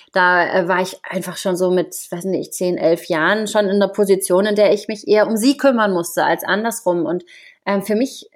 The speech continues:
ich bin da aber natürlich so Stück für Stück reingewachsen. Es war ja nicht von heute auf morgen so. Ähm, da, ja, hab ich einfach immer mehr Aufgaben auch zu Hause übernommen und, ähm, ja, hatte trotzdem, äh, zwischendurch gab's auch immer Phasen, in denen es ein bisschen besser war. Aber es ist, war, man hatte einfach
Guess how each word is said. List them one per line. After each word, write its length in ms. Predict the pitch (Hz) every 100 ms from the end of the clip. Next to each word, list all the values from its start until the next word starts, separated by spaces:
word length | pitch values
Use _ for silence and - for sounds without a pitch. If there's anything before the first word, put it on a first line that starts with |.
| -
ich 100 | -
bin 140 | 262
da 60 | 226
aber 120 | 214
natürlich 300 | 208 226 226
so 60 |
Stück 240 | 220 - -
für 80 | 220
Stück 260 | 220 208
reingewachsen. 600 | 190 247 240 185 180 196
Es 120 | 185
war 100 | 185
ja 100 | 202
nicht 140 | 208 202
von 160 | 196
heute 240 | 190 190 226
auf 140 | 175
morgen 340 | 180 233 233 185
so. 240 | 180 196 - - - _
Ähm, 680 | - 208 202 196 196 190 - -
da, 340 | 202 202 185 -
ja, 280 | 202 214 190 185
hab 120 | 196
ich 120 | 202
einfach 200 | 190 196
immer 200 | - 196
mehr 200 | 196 190
Aufgaben 400 | 190 - 196 190
auch 140 | 185 -
zu 160 | 202
Hause 280 | 185 196 190
übernommen 500 | 180 185 180 175 175
und, 280 | 151 180 - -
ähm, 360 | 180 175 175 - _
ja, 240 | - 226 175
hatte 200 | 190 190
trotzdem, 800 | - 160 190 - 277 269 247 214
äh, 280 | 220 226
zwischendurch 600 | 220 220 202 202 190 220
gab's 260 | 220 202 -
auch 120 | 196
immer 180 | 202 190
Phasen, 400 | - 170 190 185
in 60 | 185
denen 140 | 180
es 80 | 185
ein 60 | 190
bisschen 280 | 185 214
besser 420 | 156 160 170 160 160
war. 320 | 156 165 170
Aber 280 | - 196 196
es 120 | 196
ist, 180 | 220 -
war, 100 | 247
man 180 | 247
hatte 180 | 269 269
einfach 280 | - 208 208